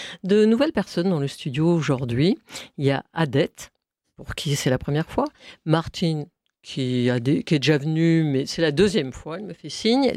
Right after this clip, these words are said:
Thierry et moi-même Sarah, qui va lire quelques articles et qui est à la technique. Alors Martine, euh, il y a, il me semble, en p-,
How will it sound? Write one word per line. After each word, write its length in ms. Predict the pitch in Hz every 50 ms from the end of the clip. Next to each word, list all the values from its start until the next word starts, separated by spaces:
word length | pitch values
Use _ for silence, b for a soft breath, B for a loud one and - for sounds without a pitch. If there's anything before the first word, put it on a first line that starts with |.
| 165 -
Thierry 560 | - - 208 185 165 165 185 208 240 254 - -
et 80 | - 175
moi-même 320 | 170 175 175 180 180 185
Sarah, 560 | 180 - - 180 156 156 156 165 175 190 214 240 B B B B B B B B -
qui 100 | - 185
va 60 | 185
lire 180 | 185 190 208 -
quelques 360 | - 180 160 - 185 165 175
articles 580 | 165 156 - - - 226 226 240 240 - - - _
et 340 | - 185 196 220 240 254 247 -
qui 180 | - - - 208
est 160 | 226 226 -
à 80 | 202 185
la 140 | 202 220
technique. 840 | 214 - _ - 190 180 - - - 165 151 147 - _ - - - B B B B B B B B B B B B B -
Alors 340 | 240 254 247 233 220 214 220
Martine, 1000 | 233 262 254 - - - - - - 214 208 196 196 190 185 180 175 180 - - -
euh, 1080 | 180 170 170 170 165 165 170 165 165 165 170 170 165 165 165 165 165 165 165 170 180 180
il 120 | 175 180
y 100 | 190 220
a, 260 | 226 240 247 247 240 - 196
il 100 | 180 165
me 160 | 180 190 202
semble, 520 | 202 - - - 240 220 214 196 165 160
en 120 | 147 139 139
p-, 280 | - _ - - -